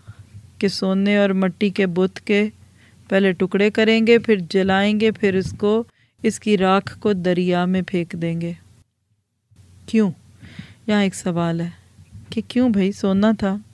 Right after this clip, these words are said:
ناپاک چیز تھوڑی تھی، پھر اس کو واپس اینٹوں میں ڈھال لیتے۔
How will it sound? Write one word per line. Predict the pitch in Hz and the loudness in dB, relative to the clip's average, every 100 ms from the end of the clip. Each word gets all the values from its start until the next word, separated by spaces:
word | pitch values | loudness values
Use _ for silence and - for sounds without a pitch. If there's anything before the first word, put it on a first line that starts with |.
| _ - - | _ -20 -8
ناپاک | 202 185 185 185 | -4 -2 -2 -2
چیز | - 196 | -6 -6
تھوڑی | - 196 214 | -4 -2 -2
تھی، | - 202 - - - - - | -4 -6 -8 -20 -20 -20 -8
پھر | - 247 | 2 4
اس | 247 - | 4 2
کو | 247 | 4
واپس | 214 208 240 - | 4 4 -2 0
اینٹوں | 208 208 220 | 0 0 0
میں | 220 | 2
ڈھال | 196 190 | 2 2
لیتے۔ | 196 190 190 190 | 2 0 -2 -6